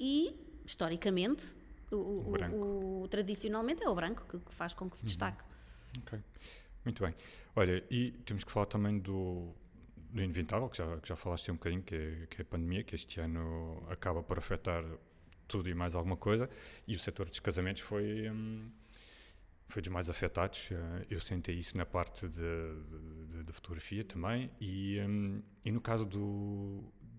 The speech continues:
Speaker 2: no caso dos vestidos, se-, sentiste, hum, que alterações, quer dizer, imagino que tenhas sentido uma redução,
Speaker 1: Sim.
Speaker 2: muitos adiamentos.
Speaker 1: Adiamentos. Setenta por cento das minhas noivas passaram para dois mil e vinte e um, depois três ou quatro para dois mil e vinte e dois.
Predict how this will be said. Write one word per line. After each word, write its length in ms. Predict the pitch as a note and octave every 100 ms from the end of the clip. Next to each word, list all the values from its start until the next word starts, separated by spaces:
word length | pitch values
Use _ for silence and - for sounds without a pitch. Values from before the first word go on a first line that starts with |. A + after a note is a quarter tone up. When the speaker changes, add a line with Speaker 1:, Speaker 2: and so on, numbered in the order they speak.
| -
Speaker 2:
no 140 | A#2 G#2
caso 180 | G2+ A2
dos 100 | -
vestidos, 600 | - F#2 - - - -
se-, 120 | F#2 F#2+ F#2+
sentiste, 680 | - G2+ - G2+ - - G#2+
hum, 280 | G2 G2 G2 - - - - - _ -
que 100 | -
alterações, 480 | G2+ C3 G2+ A2+ G2+
quer 80 | G#2+
dizer, 100 | F2+
imagino 260 | F#2+ F#2 F2
que 100 | G2+
tenhas 180 | F#2+ -
sentido 280 | - E2+ F#2
uma 100 | F2
redução, 400 | F2 - G2 B2+ - - - - -
Speaker 1:
Sim. 200 | - G3+ A#2+ - -
Speaker 2:
muitos 280 | G2 -
adiamentos. 760 | F#2 F#2 F#2 A#2+ C#3 - - - -
Speaker 1:
Adiamentos. 640 | G3 G3+ F3 E3+ - -
Setenta 300 | - B3 B3
por 80 | A#3
cento 180 | G#3+ G3+
das 120 | G3+
minhas 180 | G3 G3
noivas 460 | F3 E3+ F3 - -
passaram 320 | F#3+ - F#3 F#3+
para 220 | F#3+ F3
dois 180 | F#3 F#3
mil 140 | F3+
e 60 | F#3
vinte 200 | F#3 G#3
e 60 |
um, 280 | B3+ C#4 B3+
depois 380 | - - G#3+ G3+
três 220 | A3+ A3
ou 80 | G#3
quatro 200 | A3 G#3
para 100 | G3+
dois 100 | G3+
mil 120 | G3+
e 60 | G3
vinte 140 | G3+
e 40 | F3+
dois. 340 | E3+ -